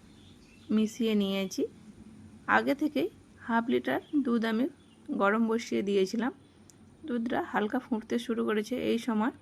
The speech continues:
কাস্টার্ড পাউডার আর মিশ্রণটা দিয়ে দিলাম। দিয়ে অনবরত নেড়ে চেড়ে মিশিয়ে নিতে হবে। দিয়ে দেব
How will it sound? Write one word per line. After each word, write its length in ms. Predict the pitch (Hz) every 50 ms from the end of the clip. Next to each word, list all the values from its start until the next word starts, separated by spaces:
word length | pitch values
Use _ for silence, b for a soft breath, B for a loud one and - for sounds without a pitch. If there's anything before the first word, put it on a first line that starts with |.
| - B B B B B B B B - - - -
কাস্টার্ড 360 | 196 202 214 - - 240 233 220 -
পাউডার 360 | 226 220 214 214 202 214 226 269 294
আর 60 | 269 247 226
মিশ্রণটা 560 | 226 226 - - 254 240 233 226 220 220 233 - 208
দিয়ে 160 | 202 214 214 208 190
দিলাম। 220 | 208 196 214 302 - - B B B B B B B B B - 233
দিয়ে 240 | 254 262 262 247 247 277 - - - 226
অনবরত 480 | 220 226 233 240 240 233 233 226 233 233 269 240 220
নেড়ে 220 | 214 226 226 247 233 233
চেড়ে 180 | 240 226 269 269 247
মিশিয়ে 340 | 220 214 233 - - 226 220
নিতে 280 | 214 202 190 185 - 202 208
হবে। 180 | 208 175 185 196 - - - - - - - - - - - - - - - - - - - - - - - - - - - - - - - - - - - - - - - - - - - - - - - - - - - - - - - - - - - - - - - - - - - - - - - - - - - - - - - - - - - - - - - - - - - - - - - - - - - 214 214
দিয়ে 180 | 262 254 254 254
দেব 200 | 240 254 226